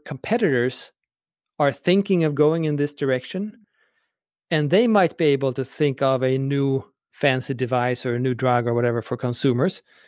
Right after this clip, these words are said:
Then it's better for you, isn't it,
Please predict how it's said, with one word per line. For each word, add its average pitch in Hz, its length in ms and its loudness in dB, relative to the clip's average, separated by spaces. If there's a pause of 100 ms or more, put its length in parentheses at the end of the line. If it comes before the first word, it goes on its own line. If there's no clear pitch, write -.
(1160)
Then 160 200 2
it's 180 200 0
better 226 340 2
for 196 180 -2
you, 165 320 0
isn't 123 220 -2
it, 262 180 -6